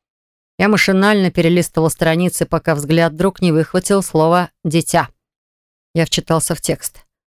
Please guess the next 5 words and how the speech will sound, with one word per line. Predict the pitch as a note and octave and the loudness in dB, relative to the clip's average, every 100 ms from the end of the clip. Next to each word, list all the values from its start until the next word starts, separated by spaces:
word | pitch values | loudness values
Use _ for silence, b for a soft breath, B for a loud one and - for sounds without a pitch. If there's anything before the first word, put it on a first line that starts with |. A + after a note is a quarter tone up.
| _ _ _ _ _ - | _ _ _ _ _ -4
«Расшифровка | E3 F#3 - F#3 F3 F#3 E3+ - E3+ | 0 2 0 -2 0 0 0 -2 -2
пророчества | F3 E3 E3+ D#3+ E3 - D#3+ | 0 0 0 -2 -4 -4 0
о | D#3 | 0
Дите | D3 - D#3+ | 0 -2 0
Мира». | D#3+ D3+ | 0 0